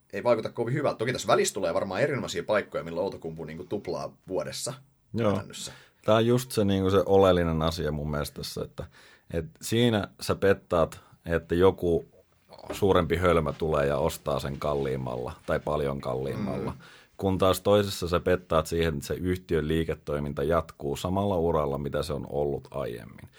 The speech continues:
Speaker 2: Ja se yhtiö luo sen arvon. Sitä ei luo se sijoittaja, joka ostaa ne sun
Speaker 1: <laughs>
Speaker 2: Outokummut.
Speaker 1: Just näin. Tyyppejä jossain Talenomissa vaikka esimerkkinä, joita niinku pudotellaan, tai Reveniossa, niin näin se on just se, että on eri, onko Talenomin tulos kymmenen vuoden päästä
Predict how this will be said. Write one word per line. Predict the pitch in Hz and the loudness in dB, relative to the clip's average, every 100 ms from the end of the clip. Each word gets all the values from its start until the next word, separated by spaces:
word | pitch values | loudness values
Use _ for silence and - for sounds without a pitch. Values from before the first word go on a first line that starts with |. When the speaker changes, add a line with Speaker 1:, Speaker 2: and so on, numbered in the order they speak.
| - - _ | -20 -20 _
Speaker 2:
Ja | 87 87 87 85 | 2 4 4 0
se | - | -4
yhtiö | 87 95 90 - 82 | 0 0 0 -2 -2
luo | 71 73 | 0 -2
sen | 73 65 | -4 -6
arvon. | 62 67 64 60 71 | -8 -8 -8 -10 -12
Sitä | - 82 | -6 0
ei | 87 90 | 4 4
luo | 90 87 | 6 4
se | - 82 | 2 0
sijoittaja, | 85 80 76 78 73 | 2 2 2 0 0
joka | 71 76 | 0 0
ostaa | 71 78 - 67 | 0 -2 -4 -6
ne | 65 | -6
sun | 65 73 - - - | -10 -12 -14 -12 -12
Speaker 1:
<laughs> | - - | -12 -6
Speaker 2:
Outokummut. | 82 80 80 67 67 71 64 - - - - | 0 2 2 -2 -4 -6 -8 -16 -18 -16 -10
Speaker 1:
Just | 127 | -10
näin. | 131 98 87 _ _ _ _ _ _ _ _ | -8 -12 -12 _ _ _ _ _ _ _ _
Tyyppejä | 95 90 - 85 | -8 -6 -6 -6
jossain | 80 82 78 | -6 -8 -10
Talenomissa | 73 69 64 67 - | -10 -10 -12 -12 -12
vaikka | 65 - - | -14 -16 -18
esimerkkinä, | - - - - - | -16 -16 -18 -20 -20
joita | - 53 | -18 -18
niinku | - - | -18 -16
pudotellaan, | 69 67 67 67 65 | -12 -12 -12 -12 -12
tai | 71 | -12
Reveniossa, | 60 55 60 69 - - | -12 -12 -14 -12 -12 -12
niin | 64 64 | -14 -14
näin | 65 | -12
se | 69 | -12
on | 69 | -10
just | - | -10
se, | 82 | -8
että | 76 | -8
on | 82 - - - | -10 -14 -18 -10
eri, | 104 101 - - - | -6 -6 -8 -16 -10
onko | 101 101 | -6 -4
Talenomin | 98 92 82 80 | -2 -2 -2 -6
tulos | 85 76 | -6 -6
kymmenen | 82 76 67 | -8 -10 -8
vuoden | 65 69 | -8 -10
päästä | 69 67 - | -10 -12 -16